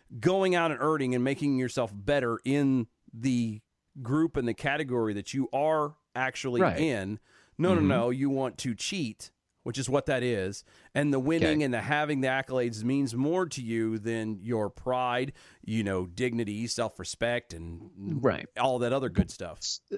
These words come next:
Speaker 2: so, so, uh, where I'm, where, once again, okay,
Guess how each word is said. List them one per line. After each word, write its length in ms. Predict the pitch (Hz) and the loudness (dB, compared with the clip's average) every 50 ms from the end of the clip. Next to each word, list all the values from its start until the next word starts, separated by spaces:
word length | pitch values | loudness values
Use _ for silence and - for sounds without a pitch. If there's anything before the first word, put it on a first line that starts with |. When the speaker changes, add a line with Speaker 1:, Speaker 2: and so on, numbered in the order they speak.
| - | -8
Speaker 2:
so, 240 | - - - 185 160 - | 0 2 4 4 4 4
so, 380 | - - 175 165 151 - 170 - _ - - - | 4 4 6 6 4 2 -4 -6 _ -6 -2 0
uh, 120 | - 170 165 | 2 2 4
where 280 | - 190 220 220 208 | 6 6 6 8 8
I'm, 220 | 185 170 165 151 151 | 8 6 4 4 2
where, 400 | 147 147 147 139 - 127 123 - - - - - - - - _ _ - | 4 4 4 4 4 2 -2 -4 -8 -12 -14 -16 -18 -20 -20 _ _ 2
once 180 | 156 156 - - | 2 2 4 2
again, 260 | 107 98 82 - - _ _ _ _ _ _ _ _ - | 0 0 -2 -4 -8 _ _ _ _ _ _ _ _ -6
okay, 320 | 104 98 - 110 107 104 | -4 0 4 4 4 4